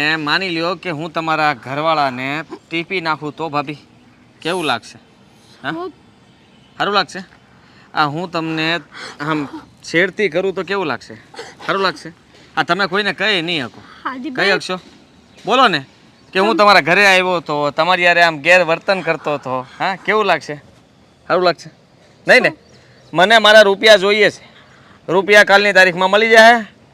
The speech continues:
Speaker 2: કાલની તારીખમાં તો કેવી રીતે થાય? અને તમે તો એક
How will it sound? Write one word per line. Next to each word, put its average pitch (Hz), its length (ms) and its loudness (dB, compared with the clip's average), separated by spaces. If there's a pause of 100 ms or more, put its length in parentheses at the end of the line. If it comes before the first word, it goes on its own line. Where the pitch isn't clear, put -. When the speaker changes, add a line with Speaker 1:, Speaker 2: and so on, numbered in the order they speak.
(1400)
Speaker 2:
કાલની 370 300 -4
તારીખમાં 359 540 -6
તો 415 180 -4 (500)
કેવી 403 300 -4
રીતે 392 300 -6 (100)
થાય? 339 180 -6 (460)
અને 480 180 -4 (640)
તમે 269 280 -10
તો 403 120 -6
એક 403 180 -6